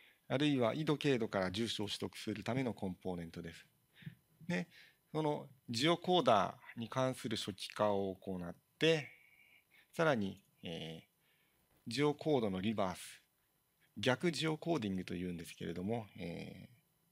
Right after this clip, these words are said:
ー、緯度、経度の位置情報から、えー、住所の情報を取得するという処理を実行しています。で、この処理を実行した結果はですね、えー、実は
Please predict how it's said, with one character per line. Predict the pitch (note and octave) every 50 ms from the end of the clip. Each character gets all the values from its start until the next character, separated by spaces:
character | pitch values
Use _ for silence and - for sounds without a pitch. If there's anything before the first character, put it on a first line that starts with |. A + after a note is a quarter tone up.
| _ _ _ -
ー、 | C#3+
緯 | C#3+
度、 | C3+ C3 B2
経 | A#2 - B2 B2 A#2+ A2+
度 | G2 G#2+ G2+
の | F#2 F2+ F2+ F#2
位 | G2
置 | F#2 - C3+ B2
情 | A2+ B2 B2 B2 B2 B2
報 | A2+ - - G2 F#2 F2+ F2+
か | - G2+ G#2+
ら、 | C3+ D#3+ E3 D3 B2 B2+ A#2+ - - - G#2
え | F#2+ E2+ E2 D#2+ D#2+ - - - -
ー、 | _ _ - - - _ _ _ _ _ _ - - - - - _ _ _ _ _ _ _ _ _ _ _ _ _ _ _ _ _ -
住 | B2+ C3 D3
所 | C#3 - A#2+
の | G#2+ F#2+ F#2
情 | F2+ G2 G2
報 | - - G2 F2+ F2 F#2
を | G2+
取 | -
得 | - - F#2+ - -
す | - - G2
る | F2 E2 D#2 - - _ -
と | C3+ C3+
い | B2+ B2+
う | C3
処 | B2 - C3+
理 | B2+ C#3
を | C#3+ A#2+
実 | G2+ A2 G2+ -
行 | - - F2+
し | - -
て | - F#2
い | F2+
ま | E2+ D#2
す。 | - _ _ _ _ _ - - - - - - - _ _ _ _ _ _ _ _ _ _ _ _ - _ _ _ _ _ _ _ _ _ -
で、 | D#3 D3+
こ | - F3+
の | F#3+ F#3+
処 | - B3
理 | A3+ G3+
を | D3+ A#2
実 | G#2+ A2+ G2+ -
行 | - C3+ C3+ C#3 C#3+ C3+
し | - -
た | - D3+ C#3+ C#3+ C#3 C#3 C3+ -
結 | - C3 B2 _ -
果 | - C#3
は | C3+ C3 B2
で | A2+
す | G#2 - -
ね、 | G2 G2 G2+ G2 F#2 F#2 F#2 F#2 F#2 _ -
え | G2 F#2 F#2 F2+ F2+ F2 F2 F2 F2 G2 G2+
ー、 |
実 | A2 G#2+ - -
は | A#2+ G#2+ G#2+